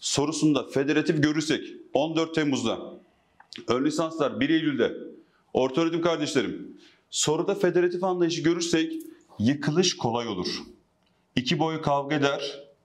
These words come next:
veya doğu batı ayrılır ki genelde ikiye ayrılık biliyorsunuz. Yıkılış kolay olur. Otoriteyi sağlamak ne olur?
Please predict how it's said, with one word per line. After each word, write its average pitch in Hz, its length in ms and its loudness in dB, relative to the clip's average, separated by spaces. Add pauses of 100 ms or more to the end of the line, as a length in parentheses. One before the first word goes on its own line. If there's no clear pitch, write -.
(760)
veya 127 580 -2 (320)
doğu 147 220 2
batı 151 240 -2
ayrılır 131 580 0
ki 135 120 0
genelde 139 320 2
ikiye 143 240 4
ayrılık 117 300 0
biliyorsunuz. 104 520 2
Yıkılış 160 380 0
kolay 147 260 2
olur. 202 200 0 (880)
Otoriteyi 151 560 0
sağlamak 139 560 0
ne 143 100 2
olur? 139 460 2